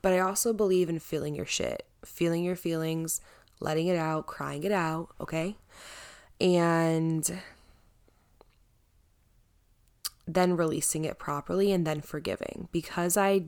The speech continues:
did these five steps, which I'm about to tell y'all about, I was able to completely release this and forgive him and let go. So under the Pisces full moon, I wrote him a note,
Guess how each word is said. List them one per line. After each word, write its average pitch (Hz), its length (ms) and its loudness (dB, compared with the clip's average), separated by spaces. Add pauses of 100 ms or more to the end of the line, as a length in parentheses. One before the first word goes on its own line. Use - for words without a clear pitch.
(120)
did 170 200 2
these 185 240 4
five 160 260 0
steps, - 400 0
which - 140 -6
I'm 147 80 -4
about 139 220 -6
to 170 60 -8
tell 156 220 -2
y'all 143 220 -2
about, 135 340 0 (680)
I 170 180 6
was 170 160 2
able 165 260 2
to - 240 -2
completely 165 720 0
release 175 460 4
this 151 320 2
and 156 180 0
forgive 151 460 -2
him - 400 -6 (1080)
and 160 160 2
let 160 220 0
go. - 280 -10 (1800)
So 175 200 6
under 180 160 4
the 220 100 2
Pisces 196 420 0
full 208 200 0
moon, 160 240 4
I 151 80 2
wrote 156 240 0
him 170 120 0
a 175 60 4
note, 143 340 0